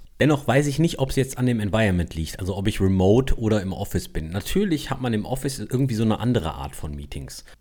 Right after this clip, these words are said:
Da kann man sogar sagen, okay, lass mal eben zusammen Kaffee holen als Meeting beschreiben. Aber ich denke auch, das hat was mit Erfahrung zu tun. Weil wir gegebenenfalls schon so viele Meetings haben, wissen wir jetzt genau, okay,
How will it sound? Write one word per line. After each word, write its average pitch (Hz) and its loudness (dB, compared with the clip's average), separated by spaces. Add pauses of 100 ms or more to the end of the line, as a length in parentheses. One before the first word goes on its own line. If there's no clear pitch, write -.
(120)
Da 95 0
kann 131 6
man 127 8
sogar 113 6
sagen, 110 6
okay, 104 2
lass 117 2
mal 117 4
eben 104 -2
zusammen 98 2
Kaffee - 2
holen 80 -2
als 78 -6
Meeting 90 2
beschreiben. 71 -6 (580)
Aber 123 4
ich 117 0
denke 147 4
auch, 135 2
das 117 2
hat 131 -2
was - -4
mit 104 2
Erfahrung 92 0
zu - -10
tun. 76 -10 (240)
Weil 110 4 (220)
wir 92 2
gegebenenfalls 87 2
schon 80 -2
so 80 -2
viele 78 -2
Meetings 78 -4
haben, 92 -4 (180)
wissen 131 4
wir 120 6
jetzt 104 4
genau, 95 4
okay, 131 2